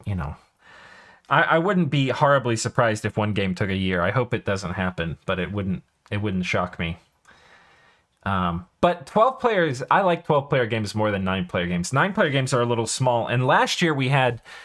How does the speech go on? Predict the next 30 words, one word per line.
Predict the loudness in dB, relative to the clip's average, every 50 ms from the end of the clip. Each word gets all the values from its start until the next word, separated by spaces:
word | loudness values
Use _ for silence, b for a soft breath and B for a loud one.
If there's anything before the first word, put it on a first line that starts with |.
| B B B B
I | 0 0 2
think | 0 -2 0
about | 2 2 2 0 0
half | 0 2 2 2 2 2
of | 0 -2 -2
the | -2
games | 0 0 0 0 0 -2 -4 -6 -4
ended | -2 0 0 0 0 0
in | 0 0
a | -2
throne | -2 -2 -2 -2 0 0
rush, | 0 0 0 0 0 0 -2 -4 -4 -6 -10 -14 _ _ _ _ _ _ _ _ _ _ _ _ _ _ _ _ _ _ _ _ _ _ _ _
which | -4 -2 0 0 2 0
is | 0 0
fine, | 2 2 4 4 4 2 0 -2 -2 -2 -4 -4 -6 _ _ _ _ _
but | 4 6 6 6 4 2 -2 -2
I | 0 2
don't | 2 4
know | 4 4 4 2
if | 2 0
it's, | -2 -2 -2 0
like, | 2 2 2 0 -4 _
peak | -4 -4 -4 -4 -4 -4
Dominions | -2 -2 0 0 0 0 0 0 0 0 -2 -2 -4 -6 -8 -10 -10 _
when | -4 -2 -2 -2 -4
half | -4 -2 0 0 0 0 0
of | -2 -2 -2 -2
the | -2 -2
games | -2 -2 -2 -2 -2 -2
are | 0 0 0 -2 -2 -6 -8